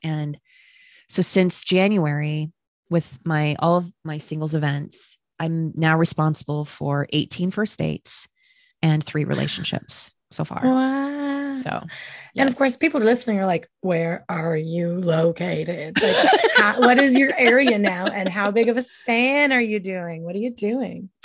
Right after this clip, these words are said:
Speaker 1: Yeah. So that's a great question. So I'm right in the Midwest. So I'm based in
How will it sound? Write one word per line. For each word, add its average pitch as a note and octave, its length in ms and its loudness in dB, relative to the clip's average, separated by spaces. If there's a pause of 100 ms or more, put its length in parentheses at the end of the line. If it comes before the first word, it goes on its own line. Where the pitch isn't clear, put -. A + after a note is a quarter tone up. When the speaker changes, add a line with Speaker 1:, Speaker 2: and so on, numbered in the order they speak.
Speaker 1:
Yeah. A3+ 380 6
So A3+ 480 4
that's - 240 -6
a G#3+ 40 -2
great G#3 220 0
question. E3+ 460 -4 (400)
So A3 160 2
I'm G#3 120 2
right G#3 160 2
in G#3+ 60 -6
the A#3 80 -4
Midwest. F#3+ 800 -4
So F3 220 -2
I'm F3 100 0
based F3 420 -2
in D#3+ 320 -2